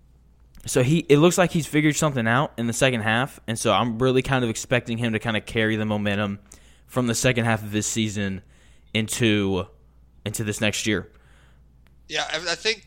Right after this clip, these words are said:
Speaker 2: I think that's a good choice. I think every, like, young lefty starter,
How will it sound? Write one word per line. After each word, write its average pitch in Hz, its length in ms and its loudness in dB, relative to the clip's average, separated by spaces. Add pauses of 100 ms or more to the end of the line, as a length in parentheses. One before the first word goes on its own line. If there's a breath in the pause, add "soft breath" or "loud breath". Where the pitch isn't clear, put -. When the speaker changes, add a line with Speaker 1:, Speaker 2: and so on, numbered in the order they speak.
Speaker 2:
I 147 80 -2
think 165 160 -6
that's 151 180 -6
a 139 80 -8
good 131 260 -10
choice. 143 440 -6
I 131 80 -6
think 147 220 -4
every, 156 380 -4
like, 127 300 -4
young 123 300 -8
lefty 131 380 -8
starter, 135 600 -4